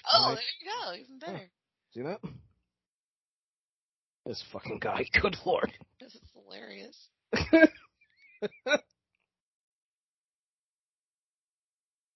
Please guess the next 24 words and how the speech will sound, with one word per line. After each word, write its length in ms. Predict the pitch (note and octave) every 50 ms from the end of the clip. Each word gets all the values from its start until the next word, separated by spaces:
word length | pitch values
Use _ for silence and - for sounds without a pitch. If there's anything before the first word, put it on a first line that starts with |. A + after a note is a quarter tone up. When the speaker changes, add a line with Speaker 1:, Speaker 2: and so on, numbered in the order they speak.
| _ _ _ _ _ _ _ _ - - -
Speaker 1:
I 80 | - A#3+
guess 20 | -
Speaker 2:
Don't 200 | - B3 C4 -
Speaker 1:
they 80 | - - E4
are 160 | D4+ D4+ F4 B4+
Speaker 2:
hit 140 | - - -
Speaker 1:
some 120 | C#4+ A#3
sort 360 | A3+ - - - A3 A3 G#3+ G#3+
of, 140 | G#3 F#3+ F#3 - - G3+
uh, 400 | G3 F#3+ F3+ F3 E3+ E3 E3 E3 F3+ _ _ _ _ _
science 760 | - - A3 A3 G#3+ G#3+ G#3+ A3 - - - - - - - _ _ _ _ _ _
something. 380 | - A3+ A#3 C4 A#3+ C#4+ C#4+ D#4 - _ _ _ _ _ _ _ _ _ _ _ _ _ _ _ _ _ _ _ _ _ _ _ _ _ - - F#2+ A#2 - -
Speaker 2:
Fooled 220 | - F#3+ G3 - C#3+
me. 220 | - G3 - G4+ - - - - C6+ C6+ C6+ C6+
<laughs> 320 | - - C4 - - - -
Speaker 1:
I 100 | F3+ G#3+
don't 80 | -
know. 360 | B3+ G3 G3+ A3+ A#3+ G3+ F3+ F3+ - _ _ _ _ _ _ _ _ _ _ _ _ _ _ _ _ _ _ _ _ _ _ _ _ -
Who's 160 | C#4 F4 -
the 60 | G4
leader 340 | D#4+ E4+ F4+ F#4+ F4+ D#4+ C#4
of 60 | B3
this 160 | A3 G#3 - G#3+
outfit? 1160 | G3+ G3+ G3 - - F3+ F3+ E3+ - - _ _ _ _ _ _ _ _ _ _ - C3+